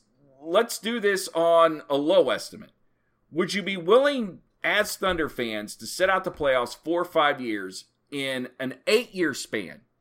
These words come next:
Say you had eight, so it's sort of eight years rebuilding, five of that not in the playoffs.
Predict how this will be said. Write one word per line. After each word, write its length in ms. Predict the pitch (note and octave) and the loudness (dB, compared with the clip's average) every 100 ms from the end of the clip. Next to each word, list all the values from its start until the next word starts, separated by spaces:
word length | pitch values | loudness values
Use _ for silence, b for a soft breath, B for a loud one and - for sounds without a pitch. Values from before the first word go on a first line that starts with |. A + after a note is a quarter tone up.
| _ _ _ _ _ _ | _ _ _ _ _ _
Say 220 | - - D#3 | -16 -4 -2
you 180 | G#3 | 4
had 180 | G#3 G3+ - | 4 4 0
eight, 360 | A3 D#3 A#2 _ _ _ | -2 -2 -6 _ _ _
so 180 | - C3 | -12 -8
it's 100 | A#2 | -6
sort 140 | D3 C3 | -4 -6
of 80 | - | -2
eight 220 | E3+ E3+ | 0 0
years 280 | F3+ F3+ E3+ | 0 -4 -2
rebuilding, 480 | D#3+ E3+ D#3+ D#3 D3 | -6 -2 0 0 -2
five 240 | C3+ C#3 | -2 -2
of 60 | D3 | 0
that 180 | D3 B2+ | -2 -2
not 140 | C3+ | -4
in 40 | - | -6
the 140 | B2 | -4
playoffs. 440 | A#2 F#2+ F2 - | -4 -2 -6 -10